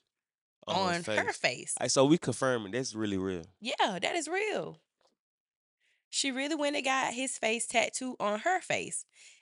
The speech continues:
Speaker 2: And, you know, they talked about how she lost so many followers
Speaker 1: Five hundred thousand.
Speaker 2: after, you know,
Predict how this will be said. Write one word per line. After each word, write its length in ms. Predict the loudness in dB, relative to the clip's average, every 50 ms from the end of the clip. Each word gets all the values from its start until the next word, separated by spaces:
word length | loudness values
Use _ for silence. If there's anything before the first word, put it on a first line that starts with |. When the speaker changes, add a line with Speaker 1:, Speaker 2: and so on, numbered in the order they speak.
| _ 2
Speaker 2:
And, 360 | 4 4 6 6 6 4 2
you 140 | 2 0 0
know, 220 | 2 4 4 4 4
they 100 | 2 2
talked 300 | 2 4 4 4 4 4
about 300 | 2 4 4 4 4 4
how 180 | 2 2 2 2
she 200 | 0 0 -2 2
lost 320 | 2 4 4 4 2 2
so 120 | 2 0 0
many 220 | 0 -2 -4 -4 -2
followers 600 | 2 4 4 4 4 2 0 0 -2 -2 -2 -2
Speaker 1:
Five 240 | -2 -2 -2 -2 -2
hundred 180 | -2 -4 -4 0 2
thousand. 280 | 4 4 4 4 0
Speaker 2:
after, 500 | -4 -4 -2 -2 -2 -2 -2 -4 -4 -6 -8
you 160 | -8 -6 -4
know, 300 | -4 -2 -2 -2 -2